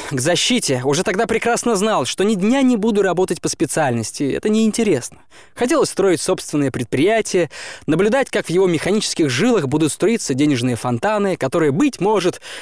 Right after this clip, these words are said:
будут ко мне благосклонны. Я строил планы, прожектировал в блокноте и точно знал, скоро все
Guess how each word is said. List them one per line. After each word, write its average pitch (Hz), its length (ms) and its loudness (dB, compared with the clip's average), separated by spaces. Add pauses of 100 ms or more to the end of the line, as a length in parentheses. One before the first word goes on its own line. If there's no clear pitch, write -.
(120)
будут 170 300 0
ко 151 100 -2
мне 156 200 2
благосклонны. 143 840 0 (200)
Я 262 180 0
строил 262 400 2
планы, 185 560 -2 (320)
прожектировал 262 640 0
в 160 80 -2
блокноте 196 640 0
и 127 40 0
точно 226 440 0
знал, 139 380 0 (260)
скоро 254 500 0
все 170 400 0